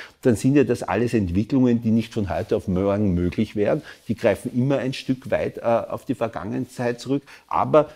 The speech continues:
die werden jetzt durch diesen, dies-, diese Veränderung, durch dieses Technologiefenster wirklich neu aufgeladen. Und, äh, mittlerweile ist es jetzt so, dass, äh, die Leute gerne in der Stadt arbeiten. Wir haben ja, wir sind der größte Arbeitgeber in Österreich mit über achtundsechzigtausend,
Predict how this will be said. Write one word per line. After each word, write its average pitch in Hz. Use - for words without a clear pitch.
die 135
werden 117
jetzt 98
durch 123
diesen, 110
dies-, 107
diese 110
Veränderung, 135
durch 127
dieses 123
Technologiefenster 113
wirklich 151
neu 98
aufgeladen. 87
Und, 95
äh, 113
mittlerweile 123
ist 151
es 147
jetzt 143
so, 170
dass, 160
äh, 139
die 143
Leute 123
gerne 190
in 170
der 95
Stadt -
arbeiten. 90
Wir 113
haben 113
ja, 110
wir 110
sind 127
der 123
größte -
Arbeitgeber 107
in 98
Österreich -
mit 101
über 139
achtundsechzigtausend, -